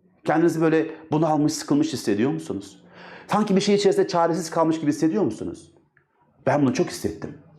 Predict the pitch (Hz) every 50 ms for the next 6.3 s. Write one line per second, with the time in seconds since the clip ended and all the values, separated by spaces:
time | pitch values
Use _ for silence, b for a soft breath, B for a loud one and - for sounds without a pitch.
0 | _ - - 131 139 135 - - 226 170 160 - - 147 127 120 135 135 135 127
1 | 107 123 135 - - - - - - - 196 220 214 220 220 220 220 220 - 208
2 | 214 220 226 226 214 - - 104 95 95 101 87 95 117 110 - - 98 - B
3 | B B B B B B 180 247 254 247 214 214 196 180 - 190 170 160 - -
4 | - 233 214 220 214 220 240 233 233 208 196 - - 220 208 180 B B B B
5 | - - 339 302 294 285 233 247 220 - - 208 180 175 175 170 156 - 139 135
6 | 135 - - 120 98 76